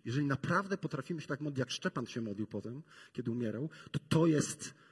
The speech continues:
to jest serce, które rozumie Boga miłosiernego. Co Jezus powiedział? „Przebacz im, bo nie wiedzą, co czynią”. Powiedział to o ludziach, którzy go mordowali,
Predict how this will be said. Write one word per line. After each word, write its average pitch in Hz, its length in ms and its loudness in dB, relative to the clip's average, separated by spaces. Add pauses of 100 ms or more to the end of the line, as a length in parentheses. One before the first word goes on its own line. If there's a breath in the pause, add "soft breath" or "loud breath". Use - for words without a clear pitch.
(140 soft breath)
to 160 100 0
jest - 360 -2
serce, 120 640 0 (240 soft breath)
które 117 300 0
rozumie 110 540 -4 (420)
Boga 95 600 -2
miłosiernego. 98 640 -6
Co - 140 -8
Jezus 156 180 -6
powiedział? 139 400 -6 (320 soft breath)
„Przebacz 135 500 -4
im, 117 200 -8 (1200)
bo 104 300 -2
nie 113 160 -4
wiedzą, 104 600 -4 (680)
co - 160 -10
czynią”. 92 520 -8 (140)
Powiedział 127 240 -2
to 131 120 -4
o 117 40 0
ludziach, 120 300 0
którzy 110 240 -8
go 107 100 -4
mordowali, 95 600 -6